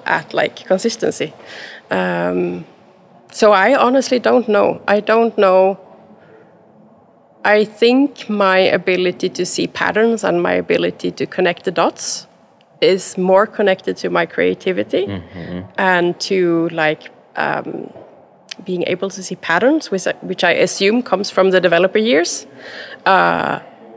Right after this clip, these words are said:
Speaker 1: but I'm horrible at keeping, like, a schedule or consistency as ever,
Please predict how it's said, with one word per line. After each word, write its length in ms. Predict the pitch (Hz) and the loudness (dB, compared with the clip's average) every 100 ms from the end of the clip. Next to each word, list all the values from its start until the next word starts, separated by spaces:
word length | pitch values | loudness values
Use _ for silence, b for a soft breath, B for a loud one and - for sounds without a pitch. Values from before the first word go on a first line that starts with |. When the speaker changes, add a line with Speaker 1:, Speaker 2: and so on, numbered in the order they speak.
| - - - - _ _ _ _ - - - - | -20 -20 -20 -20 _ _ _ _ -20 -20 -8 0
Speaker 1:
but 180 | 214 | 2
I'm 260 | 190 180 175 | 2 0 -2
horrible 720 | - - 294 262 190 151 135 | -4 2 6 6 6 4 4
at 240 | - - | 0 -4
keeping, 520 | - - 208 170 165 156 | -6 -4 -2 2 2 2
like, 260 | 165 165 | 0 -2
a 60 | 170 | -2
schedule 500 | - 202 180 175 - | 0 0 2 0 0
or 100 | 160 | 0
consistency 680 | - 175 226 208 175 165 143 | -2 -4 -2 0 0 0 0
as 160 | - - | -2 0
ever, 280 | 196 185 | 2 2